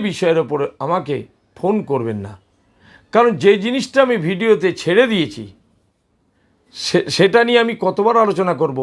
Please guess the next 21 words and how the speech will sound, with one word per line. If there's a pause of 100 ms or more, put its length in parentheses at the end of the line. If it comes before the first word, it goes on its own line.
(120)
অন্যান্য (100)
কাজকর্ম (120)
তো (100)
আছে, (560)
অন্যান্য (420)
নিত্য (120)
নতুন (100)
ভিডিও
আমাকে
প্রকাশ (120)
করতে
হয়। (440)
যাই
হোক, (680)
মন
দিয়ে
শুনুন। (1080)
পুরনো
পৈতেটি (2000)
নিম্নাংশ (180)
দিয়ে